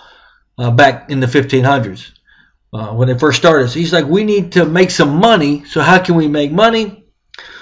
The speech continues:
So he started to sell something called an indulgence. So let's figure out what that is. But this made a lot of people very mad.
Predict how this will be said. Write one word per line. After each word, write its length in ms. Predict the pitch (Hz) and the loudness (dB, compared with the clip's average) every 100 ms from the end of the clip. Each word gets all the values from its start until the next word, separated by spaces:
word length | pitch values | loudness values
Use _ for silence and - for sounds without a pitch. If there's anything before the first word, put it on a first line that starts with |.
| - | -10
So 160 | - 185 | 0 2
he 180 | 190 | 2
started 380 | 214 - 196 - | 2 2 2 2
to 120 | - | -2
sell 280 | 165 - 175 | -2 0 0
something 420 | 165 165 160 170 | 0 -2 -2 -4
called 280 | 139 151 156 | -2 0 0
an 240 | 151 135 - | -2 -4 -6
indulgence. 1080 | 156 135 127 156 170 120 120 - - - - _ _ _ _ _ _ | -6 0 4 6 6 4 -2 -4 -8 -8 -10 _ _ _ _ _ _
So 140 | - | -14
let's 180 | 180 185 | -12 -10
figure 340 | - 180 170 | -2 0 0
out 160 | 170 151 | -2 0
what 260 | 151 127 | -2 0
that 220 | - 131 110 | -2 -2 -6
is. 300 | - - - _ - - _ | -10 -20 -20 _ -20 -20 _
But 140 | - 127 | -6 2
this 200 | 208 208 | 2 4
made 200 | 196 180 | 2 2
a 100 | 160 | 4
lot 180 | 165 165 | 4 4
of 100 | 127 | 2
people 260 | 165 139 | 0 0
very 400 | 123 131 147 143 | 2 4 4 4
mad. 480 | 135 127 120 - | 2 -4 -6 -10